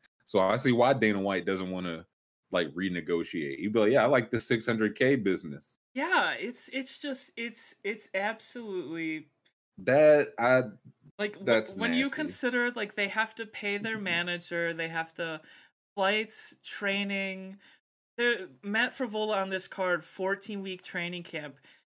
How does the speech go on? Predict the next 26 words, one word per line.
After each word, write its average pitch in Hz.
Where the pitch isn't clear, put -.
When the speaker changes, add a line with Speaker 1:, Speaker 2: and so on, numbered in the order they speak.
Speaker 2:
He, 190
he 196
sets, 226
he 202
gets 185
six -
first 208
r-, 196
first 208
round 185
knockouts, 151
doesn't 220
get 226
a 208
bonus 170
from 165
Dana 156
White, 147
only 202
makes 190
twenty-three 180
grand 156
for 151
the 139
fight. 139
Like, 147